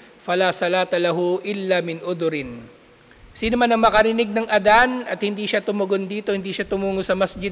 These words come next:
upang magsala, walang sala para sa kanya, liban na lang sa matinding kadahilanan.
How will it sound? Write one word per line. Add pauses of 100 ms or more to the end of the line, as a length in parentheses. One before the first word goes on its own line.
upang
magsala, (1700)
walang
sala
para
sa
kanya,
liban
na
lang
sa
matinding
kadahilanan.